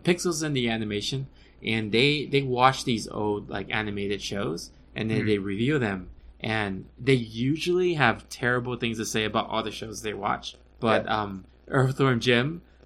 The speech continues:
Speaker 1: they just could not stop saying, like, "I love this show so much."
Speaker 2: <laughs> Oh, man, that's really good then.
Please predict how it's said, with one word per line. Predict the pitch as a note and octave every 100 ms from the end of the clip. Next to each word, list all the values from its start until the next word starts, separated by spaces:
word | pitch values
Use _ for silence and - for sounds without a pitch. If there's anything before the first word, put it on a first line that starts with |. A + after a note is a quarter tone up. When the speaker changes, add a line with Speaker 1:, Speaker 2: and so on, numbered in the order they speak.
| -
Speaker 1:
they | A#2+
just | B2+ C#3+ B2 -
could | - C3+
not | A#2+ A#2 -
stop | - A#2 A#2
saying, | A#2 G#2+ G#2+
like, | G2+ G2 F#2+
"I | - D#3+
love | D#3 C#3 C3
this | B2 A2+
show | - B2
so | G#2 - G#2
much." | G2 F#2+ - - -
Speaker 2:
<laughs> | _
Oh, | F#3+ C4+ C4 B3+ B3+ B3+ - F3 F#3+
man, | D3+ C3+ C#3+
that's | B2+ D3+
really | C3+ E3
good | A#2
then. | G2+ G2